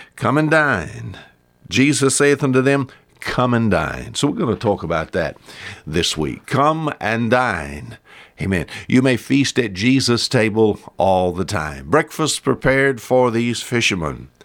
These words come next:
Now, I tell you, in John chapter twenty-one, what I do when I read the passage here, because I am a converted commercial fisherman, I try to get in the passage.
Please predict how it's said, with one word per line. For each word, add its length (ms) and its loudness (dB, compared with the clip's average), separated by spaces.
Now, 60 2
I 20 2
tell 140 2
you, 80 0
in 60 0
John 220 2
chapter 300 0
twenty-one, 640 2
what 240 4
I 100 2
do 180 -2
when 140 0
I 120 2
read 260 0
the 100 -2
passage 520 -6
here, 220 0
because 420 2
I 120 0
am 100 0
a 40 -2
converted 440 -2
commercial 400 -2
fisherman, 380 0
I 100 2
try 180 0
to 80 -2
get 200 2
in 180 2
the 80 0
passage. 680 -8